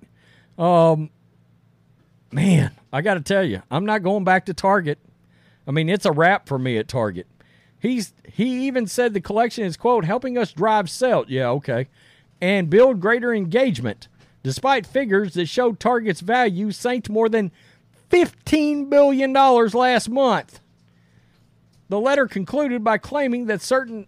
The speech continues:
uh, im-, immutable precepts and principles must always endure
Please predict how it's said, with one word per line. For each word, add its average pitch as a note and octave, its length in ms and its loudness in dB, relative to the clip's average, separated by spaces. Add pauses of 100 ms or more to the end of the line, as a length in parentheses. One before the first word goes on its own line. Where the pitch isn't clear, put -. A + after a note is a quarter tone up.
uh, E3 240 -2 (440)
im-, F3 320 -4 (100)
immutable A3 640 0 (280)
precepts A#3+ 840 -4
and F#3 160 -6 (140)
principles G#3 600 -4 (360)
must F#3 180 -2
always B3 360 0
endure A3+ 540 0